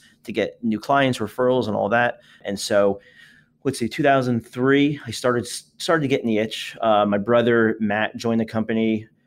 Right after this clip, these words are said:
So it's myself, my two brothers, my uncle. It's not just me. Um, we all have different roles. So definitely not just me growing this business. But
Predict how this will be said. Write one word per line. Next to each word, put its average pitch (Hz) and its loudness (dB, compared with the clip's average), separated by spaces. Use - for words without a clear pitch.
So 139 0
it's 127 -2
myself, 131 2
my 120 2
two 120 -4
brothers, 110 0
my 95 -2
uncle. 90 -4
It's 92 -8
not 101 -4
just 90 -10
me. 87 -8
Um, 85 -8
we 98 -6
all 87 -6
have 92 -12
different 90 -10
roles. 82 -6
So 85 -4
definitely 98 -4
not 101 -4
just - -10
me 92 -4
growing 90 -4
this 85 -10
business. 87 -12
But 95 -4